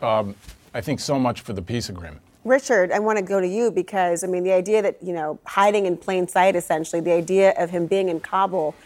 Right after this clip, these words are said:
Speaker 2: in particular, tell me the significance of now having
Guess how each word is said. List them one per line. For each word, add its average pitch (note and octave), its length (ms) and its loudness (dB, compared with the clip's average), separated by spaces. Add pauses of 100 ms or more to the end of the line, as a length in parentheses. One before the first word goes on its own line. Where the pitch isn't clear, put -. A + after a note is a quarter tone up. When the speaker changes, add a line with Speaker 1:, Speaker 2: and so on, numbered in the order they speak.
(260)
Speaker 2:
in E3 80 -6
particular, F3+ 560 0 (260)
tell C#4 220 4
me D#4 100 4
the C4 100 2
significance G3+ 840 -2 (100)
of F3+ 140 4
now F#3+ 360 4
having F3+ 600 0